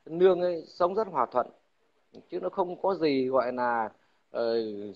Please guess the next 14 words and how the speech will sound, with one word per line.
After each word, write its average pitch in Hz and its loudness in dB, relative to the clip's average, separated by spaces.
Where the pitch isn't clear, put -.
gây 175 6
chia 180 -2
rẽ 160 -4
mối 175 0
đoàn 123 0
kết 175 -2
nương 165 -2
và 131 -2
giáo, 104 0
và 127 4
nó 135 0
không 190 -2
có 196 4
những 190 -6